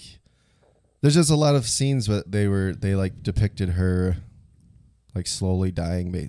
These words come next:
Norma slowly, like, dying as Marilyn's prevalence increased, and, um, I really like that. I like that a lot. Um, but yeah, not for the f-, definitely not for the faint of heart. I, it was long, but I didn't feel exhausted at it.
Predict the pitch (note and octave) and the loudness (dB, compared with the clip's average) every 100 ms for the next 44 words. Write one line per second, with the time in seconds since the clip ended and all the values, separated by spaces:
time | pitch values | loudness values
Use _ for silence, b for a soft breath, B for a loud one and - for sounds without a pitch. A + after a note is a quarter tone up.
0 | - G2+ G2 F2+ - F2+ F#2 F2 E2+ F2 | 0 2 2 0 -2 -2 0 -2 -4 -4
1 | F2+ F2+ F2+ F2 F#2 F2 F#2 F#2 F2+ F2+ | -4 -4 -4 -6 -6 -2 0 0 -2 -6
2 | - - - _ _ - G#2 F#2 F2+ - | -8 -12 -16 _ _ 2 2 2 -2 -2
3 | F#2 F2+ F#2 F2+ - F2 F2 F#2 b b | -4 -4 -4 -6 -6 -6 -6 -10 b b
4 | b b b b b - F2+ D#2+ D#2+ F2 | b b b b b -6 -4 -4 -6 -10
5 | - - _ _ _ _ _ _ - G#2 | -12 -20 _ _ _ _ _ _ 0 4
6 | A2 G#2 G2 F#2+ F#2+ F#2 - - - G2 | 6 4 2 0 0 0 -4 -12 -2 0
7 | F#2+ F#2 F2+ F#2 F2+ - - b b b | 2 0 0 0 -2 -4 -12 b b b
8 | b F2+ F2+ F#2 F#2 F2+ - - G2 G2 | b -2 -2 0 -2 -4 -8 -4 0 0
9 | F#2+ G#2+ - G#2+ F#2+ - - G#2 G#2+ A2+ | 0 0 -2 -4 -4 -10 -4 0 2 2
10 | A2 G#2 G2+ - G2+ F#2+ F#2+ D#2+ A#2+ C3 | 2 2 0 0 0 2 2 4 2 0
11 | - b b A2+ A#2+ D#3 A2 B2 C#3 D#3+ | -10 b b 0 2 2 2 0 0 0
12 | A#2 G2+ G#2+ A#2+ G#2+ - G#2 A2+ A#2 A2 | 0 2 2 0 -2 -4 0 0 0 -2
13 | G#2+ A2 A2 A#2 A2+ A#2+ - F#2+ G#2+ G#2+ | -2 -2 -4 -8 -10 -14 -8 -4 -2 -4